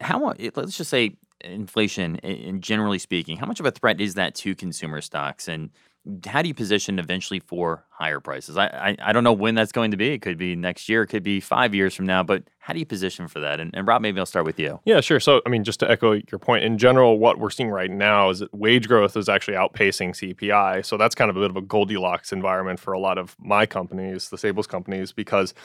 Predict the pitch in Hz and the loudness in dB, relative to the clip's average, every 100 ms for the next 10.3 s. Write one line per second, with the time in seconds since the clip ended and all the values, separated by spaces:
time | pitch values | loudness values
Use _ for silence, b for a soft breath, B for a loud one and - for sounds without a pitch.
0 | b b 113 127 113 101 104 101 92 101 | b b 0 2 2 2 2 0 -4 -4
1 | 98 107 98 101 92 _ 104 85 - 50 | 0 2 4 2 2 _ -8 -8 -10 -10
2 | - - - 95 95 - b b b b | -10 -6 2 4 4 0 b b b b
3 | 123 107 - 156 139 127 104 101 113 110 | 0 2 6 6 6 6 6 6 2 0
4 | 98 - 98 95 104 98 101 95 - 92 | 0 0 0 2 2 2 -2 -4 -4 -4
5 | 90 92 92 90 90 90 92 87 87 - | -4 -4 -2 -4 -4 -6 -6 -8 -6 -2
6 | 98 95 - 95 101 95 90 92 90 92 | 0 0 -2 -2 -2 -2 -4 -6 -6 -4
7 | 92 90 92 90 90 87 95 95 87 98 | -2 -2 -2 -2 -2 0 2 2 0 -4
8 | 92 92 87 98 - 90 90 92 87 92 | -4 -6 -4 -6 -4 -4 -4 -4 -4 -6
9 | - 90 - 95 92 90 92 143 135 117 | -6 -6 -4 -4 -4 -2 2 4 6 4
10 | 110 107 | 4 0